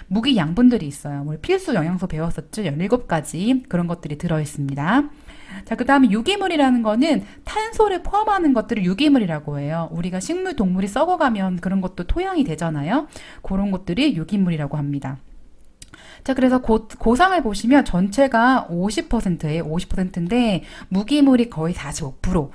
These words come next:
유기물이 오 프로 정도 되는 거고요. 그다음에 물은 이십오 프로. 예, 물은 사실은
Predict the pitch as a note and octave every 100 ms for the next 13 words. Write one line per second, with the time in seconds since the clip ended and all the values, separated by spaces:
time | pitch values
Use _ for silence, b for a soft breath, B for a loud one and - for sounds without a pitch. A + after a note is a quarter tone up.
0 | B - F3+ A#3+ G3+ A#3+ C#4 D#3 - G#3
1 | F#3 C3 D#3+ D3+ D3 D3+ C#3+ C#3 F#3 A3+
2 | D#3 B B B G3 G3 E3+ F#3+ G3 D4+
3 | E4 E3+ E3+ E3+ C#3+ - G#3 C3+ - -
4 | - F#3 E3+ G#3+ C4+ B3+ A3+ - G3 G3
5 | G#3+ G3+